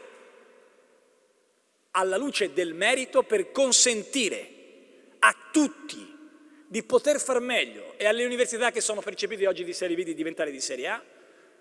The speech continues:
e dire alle università che sono percepite di serie A che devono fare di più e meglio perché la competizione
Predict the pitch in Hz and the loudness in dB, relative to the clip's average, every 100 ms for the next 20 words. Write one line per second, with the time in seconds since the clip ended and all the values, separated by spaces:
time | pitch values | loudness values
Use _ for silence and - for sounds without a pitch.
0 | _ _ _ _ _ _ _ _ _ _ | _ _ _ _ _ _ _ _ _ _
1 | - 180 165 285 285 247 226 220 180 214 | 0 0 2 0 4 4 4 0 -2 -4
2 | 240 233 220 202 185 - 220 220 190 - | -2 -2 -4 -4 -6 -8 -8 -8 -8 -4
3 | 202 220 262 214 214 214 202 233 185 190 | 0 0 0 -2 -2 -2 -2 0 0 -4
4 | - 254 233 233 294 294 226 208 214 180 | 0 4 4 2 -2 -2 -4 0 0 0
5 | 190 180 180 - 220 214 | -4 -6 -8 -2 -2 -2